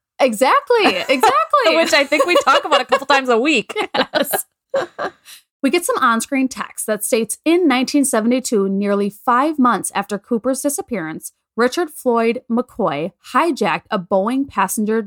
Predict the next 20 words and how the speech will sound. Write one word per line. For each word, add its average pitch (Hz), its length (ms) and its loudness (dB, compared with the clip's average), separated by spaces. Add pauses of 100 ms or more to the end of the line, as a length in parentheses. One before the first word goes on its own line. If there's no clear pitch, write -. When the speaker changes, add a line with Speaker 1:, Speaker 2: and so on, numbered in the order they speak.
Speaker 1:
jet 175 320 -4
flying 208 500 0
out 190 180 0
of 175 120 -6
Denver, 170 220 -6
Colorado." - 600 -10 (240)
We 247 160 4
meet 247 220 2
Nick 175 200 -4
O'Hara, 233 560 -2 (300)
who's 220 160 -2
a 214 60 2
retired 196 680 -2
F - 180 -4
B 254 120 0
I 277 180 0
agent 185 360 -6
in 190 200 -4
Norfolk, 190 540 -4 (180)
Virginia. 254 460 -2